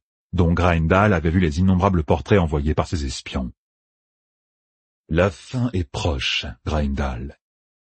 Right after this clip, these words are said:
La roue finit en grinçant sa dernière rotation. L'horloge a perdu son ressort et le serpent pousse son dernier soupir. Altor doit connaître le chagrin, la frustration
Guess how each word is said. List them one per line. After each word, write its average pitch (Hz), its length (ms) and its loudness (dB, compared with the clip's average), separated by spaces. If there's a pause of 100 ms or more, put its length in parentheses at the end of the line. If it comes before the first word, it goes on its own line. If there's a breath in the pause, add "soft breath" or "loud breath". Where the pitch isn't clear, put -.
(320)
La 92 180 4
roue 107 240 4
finit 107 400 -2
en 95 120 2
grinçant 90 560 -2
sa 85 160 -2
dernière 80 500 -2
rotation. 71 760 -6 (800)
L'horloge 87 680 4
a 78 60 -4
perdu 78 340 -2
son 82 180 -4
ressort 76 600 -2
et 76 160 -2
le 80 120 -2
serpent 92 560 -2 (100)
pousse 90 200 -4
son - 160 -6
dernier 78 320 0
soupir. 62 760 -10 (1500)
Altor 104 560 4
doit 95 240 2
connaître 92 480 2
le 87 100 2
chagrin, 76 720 -4
la 82 120 -4
frustration - 840 -8